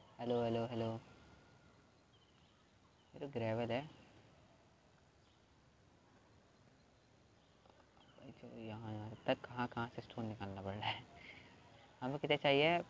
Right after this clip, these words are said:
पाँच, आठ चाहिए हमें। आ जाओ यार, क्या कर सकता हूँ। <coughs> अबे, आ जा। मैं खाना खाऊँ, health नहीं है।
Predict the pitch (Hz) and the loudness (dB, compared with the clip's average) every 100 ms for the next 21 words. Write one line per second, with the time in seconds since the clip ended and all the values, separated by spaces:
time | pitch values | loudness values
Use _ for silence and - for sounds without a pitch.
0 | - - - - 123 113 110 - - - | -12 -20 -18 -12 -8 -8 -8 -14 -18 -16
1 | - - - - - - - - - - | -18 -20 -20 -20 -20 -20 -20 -20 -20 -20
2 | - 120 117 117 - 98 120 123 101 - | -20 -14 -12 -12 -12 -12 -12 -12 -10 -12
3 | - - - - - - - - - - | -16 -20 -20 -20 -20 -20 -20 -20 -20 -20
4 | - - - - - - - 147 139 143 | -20 -20 -20 -20 -20 -20 -14 -6 -4 0
5 | 147 143 139 131 131 131 135 135 123 123 | 0 0 -2 -2 -4 -4 -10 -10 -10 -10
6 | - 123 127 - - - - - - - | -8 -8 -10 -14 -20 -20 -20 -20 -20 -20
7 | - - - - - - - - - - | -20 -20 -20 -20 -20 -20 -20 -20 -20 -20
8 | - - - - - - - - - - | -20 -20 -20 -20 -20 -20 -20 -20 -20 -20
9 | - - - - - - - - - - | -20 8 12 12 12 10 -4 -4 -2 -8
10 | - 117 110 98 101 - - - - - | -6 2 4 4 0 -8 -20 -20 -20 -20
11 | - - - - - - 107 - 98 92 | -20 -20 -20 -20 -14 -6 -4 -2 -2 -2
12 | 95 107 113 95 98 92 92 98 | -2 -2 0 -2 0 0 0 -4